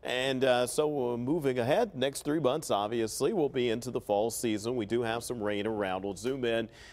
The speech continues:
just kinda show you what's going on. Now, a lot of this is likely just barely hitting the ground at this point. Uh, even though it's some dark greens and even some yellows that are out there, it is so dry at the surface at this point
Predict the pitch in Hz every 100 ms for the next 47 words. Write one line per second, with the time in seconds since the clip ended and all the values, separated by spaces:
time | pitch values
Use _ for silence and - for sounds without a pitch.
0 | - 220 185 165 135 156 147 135 117 123
1 | 117 110 117 107 110 127 156 175 180 180
2 | 151 135 131 120 120 110 113 131 135 131
3 | 117 104 98 101 113 127 123 98 117 117
4 | 95 87 101 110 120 117 - 110 - 127
5 | 123 110 - - - - 117 - 147 147
6 | 135 123 110 107 98 101 113 123 - 117
7 | 120 101 98 117 113 101 92 98 110 120
8 | 104 95 98 90 98 117 113 98 110 110
9 | 98 - - 139 151 123 110 117 123 127
10 | 104 - 87 110 117 117 98 92 95 -
11 | - 101 90